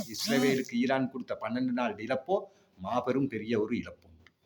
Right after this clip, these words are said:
அந்த வந்து இழப்பிலிருந்து அவங்க மீள வாரத்துக்கு பல மீடியாக்களின் வாயிலாக வந்து கொண்டு மூணு வருஷம், அஞ்சு, பத்து வருஷம்னு சொல்லிய, ஆனா பெரிய ஒரு இழப்பொண்ட வந்து ஈரான் அவங்களுக்கு கொடுத்தது, அது உண்மையிலே வந்து கொண்டு நூத்துக்கு நூறு உண்மை.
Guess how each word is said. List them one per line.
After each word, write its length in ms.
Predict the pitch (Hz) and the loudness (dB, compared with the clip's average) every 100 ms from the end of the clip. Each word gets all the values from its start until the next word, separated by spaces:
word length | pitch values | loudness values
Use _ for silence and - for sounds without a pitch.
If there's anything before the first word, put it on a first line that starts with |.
| _ _ _ _ _ _ | _ _ _ _ _ _
அந்த 260 | - 131 143 | -2 2 4
வந்து 240 | 139 131 104 | 6 4 4
இழப்பிலிருந்து 580 | 117 147 151 139 123 113 | 2 2 2 2 4 4
அவங்க 200 | 110 101 | 4 2
மீள 360 | 107 143 160 | 4 6 6
வாரத்துக்கு 560 | 120 113 95 - - 92 95 _ _ _ _ - | 6 4 2 -8 -16 -16 -16 _ _ _ _ 0
பல 220 | 113 117 | 2 4
மீடியாக்களின் 680 | 110 143 151 147 147 135 117 | 4 4 4 4 2 2 4
வாயிலாக 480 | 120 120 113 107 110 | 6 6 4 2 0
வந்து 220 | 107 101 | -2 -4
கொண்டு 200 | 107 98 | -6 -4
மூணு 300 | 98 123 131 | 0 2 4
வருஷம், 360 | 127 104 - 101 | 4 4 0 -4
அஞ்சு, 260 | 113 117 101 | 0 0 0
பத்து 240 | - 104 131 | -4 -4 0
வருஷம்னு 420 | 127 123 117 98 | 0 0 -4 -4
சொல்லிய, 360 | 95 90 90 87 - _ | -8 -8 -8 -12 -16 _
ஆனா 320 | - 113 123 113 | -4 0 2 0
பெரிய 360 | - 120 147 185 | 2 2 6 6
ஒரு 160 | 185 135 | 8 6
இழப்பொண்ட 540 | 131 151 - 151 135 | 4 4 4 2 4
வந்து 240 | 127 120 113 | 4 2 2
ஈரான் 340 | 127 131 117 | 2 2 2
அவங்களுக்கு 380 | 113 113 98 101 - | 2 0 -2 -8 -8
கொடுத்தது, 440 | 123 120 135 180 - - - - | -6 -2 2 2 0 -8 -20 -12
அது 160 | 87 107 | -6 0
உண்மையிலே 440 | 147 117 117 113 113 | 4 4 2 2 2
வந்து 200 | 110 107 117 | 2 0 -2
கொண்டு 160 | 147 | -2
நூத்துக்கு 440 | 117 120 120 104 101 | 0 0 -2 -8 -6
நூறு 180 | 107 147 | 0 -2
உண்மை. 220 | 92 | -2